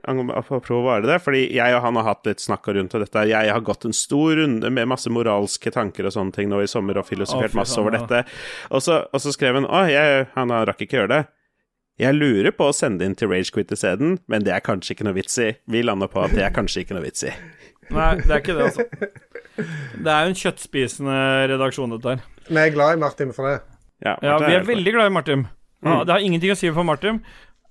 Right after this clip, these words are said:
Speaker 1: Vi skal
Speaker 2: Han
Speaker 1: ha en
Speaker 2: er litt spesiell,
Speaker 1: vi skal
Speaker 2: men vi er
Speaker 1: ha en
Speaker 2: glad i han for det.
Speaker 1: Vi skal ha en lang prat om, eh, om moralisme rundt å være veganer på stream, eh, stream her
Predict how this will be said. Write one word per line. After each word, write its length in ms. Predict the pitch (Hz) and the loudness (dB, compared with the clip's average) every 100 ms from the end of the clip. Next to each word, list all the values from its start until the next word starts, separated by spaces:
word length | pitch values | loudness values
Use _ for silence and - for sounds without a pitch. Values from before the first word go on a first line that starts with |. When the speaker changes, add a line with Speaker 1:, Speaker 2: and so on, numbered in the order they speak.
| - | -6
Speaker 1:
Vi 80 | 143 | -4
skal 140 | 165 185 | 2 4
Speaker 2:
Han 100 | 170 | 6
Speaker 1:
ha 60 | |
en 60 | 196 | 4
Speaker 2:
er 60 | 220 | 0
litt 80 | - | -2
spesiell, 400 | 160 185 247 226 | 0 0 0 -2
Speaker 1:
vi 80 | 151 | -2
skal 160 | 190 | 2
Speaker 2:
men 60 | 202 | 2
vi 20 | |
er 60 | 202 | 2
Speaker 1:
ha 20 | |
en 60 | |
Speaker 2:
glad 80 | 160 | 2
i 60 | 131 | 0
han 100 | 123 | -2
for 60 | 135 | -4
det. 40 | 110 | -4
Speaker 1:
Vi 100 | 127 123 | -6 -2
skal 100 | 160 | -2
ha 60 | |
en 60 | 143 | 0
lang 120 | 131 135 | 0 0
prat 280 | 127 113 131 | 0 0 0
om, 160 | 127 123 | 0 0
eh, 400 | 120 117 117 117 117 | 0 0 0 -2 -2
om 160 | 117 117 | -2 0
moralisme 540 | 117 117 101 - 113 104 | 0 0 -2 -2 -2 -2
rundt 160 | 98 | -2
å 80 | 117 | -2
være 240 | 104 90 | 0 0
veganer 400 | 98 92 92 95 | 0 -2 -2 -4
på 220 | - 107 98 | -4 -4 -4
stream, 320 | - 90 95 | -4 -4 -2
eh, 240 | 98 90 | -2 -2
stream 320 | 90 - | -4 -4
her 20 | 85 | -4